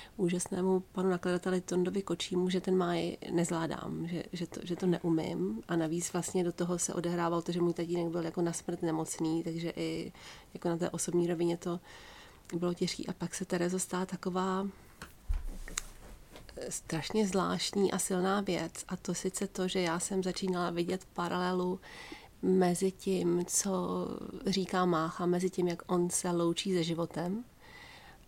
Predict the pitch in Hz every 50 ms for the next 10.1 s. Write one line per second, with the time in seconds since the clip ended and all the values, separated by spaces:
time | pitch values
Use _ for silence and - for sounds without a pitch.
0 | - - 175 165 160 165 - - - - - - - - - - - 180 175 180
1 | 175 180 175 175 175 170 175 - - 165 - - 175 165 156 160 - - - -
2 | 175 - - - - - - - - 156 160 160 165 - - - - - 175 185
3 | - - - 196 170 185 180 175 165 165 170 - - - - 185 165 - - -
4 | 160 160 - - - 160 156 160 170 170 175 - - - - - - - - -
5 | - - - - - 170 - - 190 170 185 165 190 - - 185 - - 196 -
6 | 196 180 190 190 190 185 - - - 185 - 190 180 190 185 185 185 - 208 208
7 | - - 180 180 180 180 185 - 190 - - - 208 185 185 - - - - -
8 | - - - - - - 185 170 175 180 185 - - 190 180 180 175 170 170 165
9 | - - - - - - - - - - - - - 165 165 165 160 165 165 -
10 | -